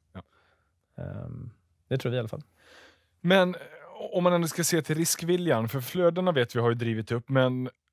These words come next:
Speaker 1: men det har ju varit mycket passiva flöden, men det finns ju en stor riskvilja fortfarande.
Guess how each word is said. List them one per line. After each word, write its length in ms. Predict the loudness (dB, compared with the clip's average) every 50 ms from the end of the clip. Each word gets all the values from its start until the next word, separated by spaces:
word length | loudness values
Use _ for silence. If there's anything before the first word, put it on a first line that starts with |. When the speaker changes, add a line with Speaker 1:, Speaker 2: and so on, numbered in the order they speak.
| _ _ -4
Speaker 1:
men 120 | -2 0
det 60 | 0
har 80 | 2 2
ju 60 | 2
varit 160 | 2 2 2
mycket 200 | 2 -2 -4 -4
passiva 340 | -6 -6 -6 -4 -2 -2 -4
flöden, 200 | -2 -2 -2 0
men 100 | 0 0
det 60 | 0
finns 200 | 0 0 -2 0 -2
ju 20 |
en 40 | -4
stor 760 | -4 -4 -6 -8 -10 _ _ -8 -6 -6 -4 -4 -2 -2 -2 -2
riskvilja 760 | -2 -4 -4 -2 -4 -6 -4 -4 -4 -4 -2 0 0 0
fortfarande. 680 | 0 -2 -4 -8 -6 -8 -8 -8 -8 -10 -12 -14 -14